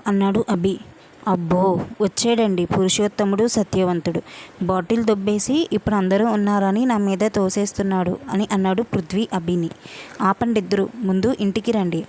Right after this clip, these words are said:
అవతారాలు చూడండి ఎలా ఉన్నాయో," అని వర్ష, శశి, పృథ్వీ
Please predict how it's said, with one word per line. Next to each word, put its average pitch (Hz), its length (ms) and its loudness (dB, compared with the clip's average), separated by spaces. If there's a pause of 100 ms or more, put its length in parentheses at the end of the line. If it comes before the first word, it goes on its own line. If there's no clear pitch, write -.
అవతారాలు 220 560 2
చూడండి 202 300 2
ఎలా 185 220 2
ఉన్నాయో," 180 440 0 (880)
అని 214 260 2
వర్ష, 196 320 0 (140)
శశి, 220 420 0
పృథ్వీ 190 560 -2